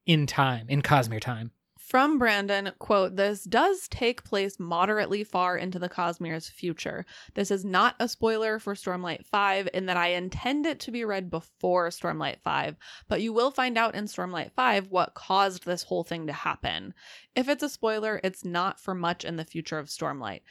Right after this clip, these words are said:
Speaker 2: The division point will happen pretty soon here," end quote.
Speaker 1: I feel like that's a fair statement to make, but I disagree with Brandon. This is so spoilerific
Speaker 2: Spoilery?
Speaker 1: in a lot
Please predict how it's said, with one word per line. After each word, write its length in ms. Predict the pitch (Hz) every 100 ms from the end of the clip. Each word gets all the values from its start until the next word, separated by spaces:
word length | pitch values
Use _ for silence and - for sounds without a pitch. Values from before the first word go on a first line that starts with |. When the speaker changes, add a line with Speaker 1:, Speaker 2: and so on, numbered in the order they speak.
| - -
Speaker 2:
The 80 | 175
division 480 | 170 180 190 196 175
point 200 | 180 -
will 140 | 160
happen 380 | 165 160 160 160
pretty 380 | - 190 190 185
soon 420 | - 165 139 151
here," 500 | - - - - - _ -
end 240 | 143 135
quote. 460 | - - - - - _ _ _ - -
Speaker 1:
I 100 | 170
feel 180 | 220
like 160 | 226 202
that's 160 | 208 180
a 80 |
fair 800 | 170 - 185 185 196 196 196 185 _ _
statement 600 | - - 175 160 180 185
to 120 | - 160
make, 280 | 147 175
but 100 | -
I 140 | 127 151
disagree 500 | 139 - 113 127 123
with 220 | 113 -
Brandon. 420 | 127 131 117 117
This 180 | 135 160
is 140 | 180
so 560 | - 160 151 151 147 143 - -
spoilerific 1160 | - - - 165 165 156 147 135 147 240 143 254
Speaker 2:
Spoilery? 40 | - - - -
Speaker 1:
in 420 | 170 160 156 156 170
a 80 |
lot 400 | 151 147 147 151